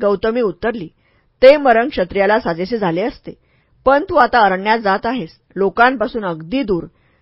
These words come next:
हिंस्र पशूंच्या सोबत राहण्याकरता जात आहेस. आम्ही इथे शांततेने कसे राहणार? मी तुला सांगते, तू आम्हाला तुझ्यासोबत घेऊन चल."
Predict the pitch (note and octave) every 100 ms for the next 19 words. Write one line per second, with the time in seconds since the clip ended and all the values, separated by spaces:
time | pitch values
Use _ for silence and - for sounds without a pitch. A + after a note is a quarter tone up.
0 | _ - C#4+ D#4 A4 F#4 A#3+ A3 A3 A#3
1 | - F#3+ A3 B3 F#3+ G3+ G#3+ A#3+ C#4+ A#3
2 | G3+ G3+ E3 E3+ _ _ _ _ _ _
3 | - G3+ A3 D4+ E4 F4 E4 G3+ A3 B3
4 | B3+ G3 E3+ B3+ A#3 F3 F3+ G3 _ _
5 | _ - F#3+ A#3+ A3 G3 - D#3 F3 F3+
6 | D#3+ - _ - C#4 C#4 A3+ A3+ A3 G3+
7 | G3+ G3+ G3 G#3 G3 D#3+ F#3+ E4+ A#3